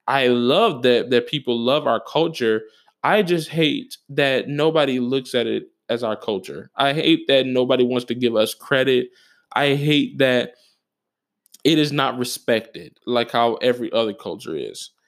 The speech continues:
And obviously, I would say with age, it would become respected, but how is it ever going to become respected with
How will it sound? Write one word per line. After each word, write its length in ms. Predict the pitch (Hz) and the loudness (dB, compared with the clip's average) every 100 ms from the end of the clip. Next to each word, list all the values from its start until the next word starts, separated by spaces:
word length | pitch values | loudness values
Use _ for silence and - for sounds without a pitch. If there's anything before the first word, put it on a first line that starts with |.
| _ _ _ - | _ _ _ -2
And 720 | 135 127 120 113 113 110 117 _ _ _ _ _ _ _ _ _ _ _ _ | 2 4 2 0 -2 -6 -10 _ _ _ _ _ _ _ _ _ _ _ _
obviously, 460 | 139 175 151 143 131 | 0 2 0 2 2
I 60 | 123 | 4
would 320 | 143 147 135 | 4 2 2
say 220 | - 131 | 0 2
with 220 | 117 110 - | 2 -2 0
age, 520 | 131 147 139 117 110 | 2 4 2 0 -2
it 160 | 120 117 | -2 0
would 200 | 120 110 | -2 -4
become 300 | 113 127 110 | -8 -8 -6
respected, 540 | 101 - 110 - 110 | -8 -4 -4 -4 -4
but 160 | 110 147 - | -4 -4 -6
how 300 | - 151 170 | -2 0 0
is 100 | 156 | 0
it 120 | 143 | 2
ever 260 | 143 151 143 | 2 0 -2
going 260 | 139 139 131 | -4 -6 -6
to 80 | |
become 360 | 127 123 139 123 | -10 -6 -6 -4
respected 680 | 110 - 139 139 - 107 95 _ _ _ _ _ - | -8 -2 0 0 -2 -4 -4 _ _ _ _ _ -2
with 200 | 123 | -2